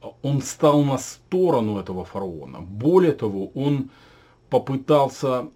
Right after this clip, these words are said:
оправдать его чувства, оправдать неодностороннее вторжение России в Украину. И, э, это, это чудовищно и это страшно. Притчи семнадцать пятнадцать говорят, что оправдывающий нечестивого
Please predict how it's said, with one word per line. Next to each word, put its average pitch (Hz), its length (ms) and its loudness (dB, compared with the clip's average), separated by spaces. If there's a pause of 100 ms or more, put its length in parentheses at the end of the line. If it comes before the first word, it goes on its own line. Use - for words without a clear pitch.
оправдать 143 640 0
его 151 200 4
чувства, 127 840 -4
оправдать 123 880 0
неодностороннее 151 1080 4
вторжение 143 920 4
России 131 540 -4
в 110 120 -4
Украину. 104 600 -6 (760)
И, 143 400 0
э, 147 260 -4 (160)
это, 160 300 4 (120)
это 151 200 -4
чудовищно 165 720 0
и 156 160 0
это 147 180 -2
страшно. 170 600 -4
Притчи 143 460 -6
семнадцать 135 580 -4
пятнадцать 151 580 -6
говорят, 117 460 -2
что - 240 -8
оправдывающий 117 800 -4
нечестивого 110 1080 -6